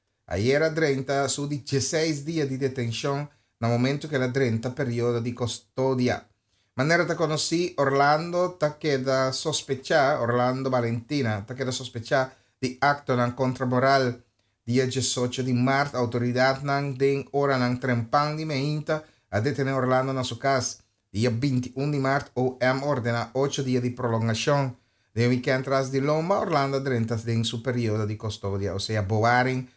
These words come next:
de oito dias mais. Conforme procedura, e tengo volve apresentar na juez comissário dia cinco de abril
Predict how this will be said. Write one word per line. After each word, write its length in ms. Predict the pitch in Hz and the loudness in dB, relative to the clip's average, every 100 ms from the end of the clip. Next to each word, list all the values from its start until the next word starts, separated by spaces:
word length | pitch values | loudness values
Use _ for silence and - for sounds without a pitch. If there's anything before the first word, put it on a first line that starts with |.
| _ - | _ -10
de 140 | - | -2
oito 300 | 139 151 143 | 0 0 0
dias 200 | 117 113 | 0 0
mais. 360 | 113 107 - - _ _ - | 2 0 -2 -8 _ _ -2
Conforme 480 | 127 123 143 143 156 | 0 2 4 4 2
procedura, 680 | 160 147 127 127 127 160 147 | -2 -2 0 2 2 2 -2
e 40 | |
tengo 260 | 117 113 120 | -2 -2 -2
volve 380 | 117 120 107 | 0 2 0
apresentar 600 | 127 160 - 110 110 117 | -2 -6 -4 -4 0 2
na 100 | 120 110 | 2 0
juez 220 | 107 104 | -4 -4
comissário 560 | - 104 - 110 104 101 | -2 -2 0 0 0 0
dia 180 | 104 | 0
cinco 480 | 101 - 139 156 147 | -2 -2 -2 -4 -4
de 80 | 110 | -4
abril 460 | 101 - 98 90 | -6 -4 -4 -4